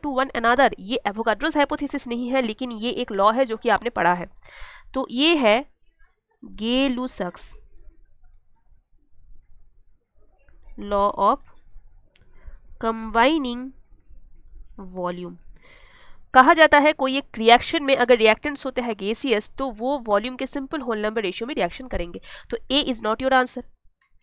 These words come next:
Equal volumes of all gases under the same conditions of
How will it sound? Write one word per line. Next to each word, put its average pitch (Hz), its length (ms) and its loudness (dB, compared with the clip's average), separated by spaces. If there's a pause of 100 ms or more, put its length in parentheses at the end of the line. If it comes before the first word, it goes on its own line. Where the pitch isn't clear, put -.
(280)
Equal 349 340 2
volumes 269 420 6
of - 0 -
all 226 280 4
gases 220 380 2
under 214 240 0
the 226 120 -2 (100)
same 277 220 -4
conditions 220 460 -4
of 208 80 -2